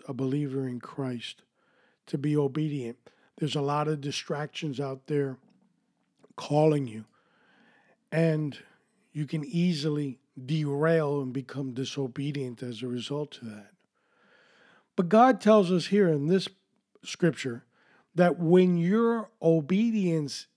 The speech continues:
is up to par, God will put a rest to disobedience and bring captive all those things that are against the power of the Almighty, even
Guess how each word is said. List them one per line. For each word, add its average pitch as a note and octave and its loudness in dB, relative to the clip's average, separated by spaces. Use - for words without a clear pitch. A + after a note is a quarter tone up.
is D#3 -2
up F3+ -4
to E3 -4
par, B2 0
God E3 2
will C#3 -2
put D#3+ -2
a C3+ -2
rest B2+ 0
to D3+ -4
disobedience A#2+ 0
and D#3 0
bring F3 4
captive D3+ -2
all G3+ 10
those D3+ 2
things C#3 -2
that B2+ -6
are B2 -6
against A#2+ -4
the C3 -8
power B2 -6
of A2+ -10
the B2 -4
Almighty, C3+ -8
even D3+ 2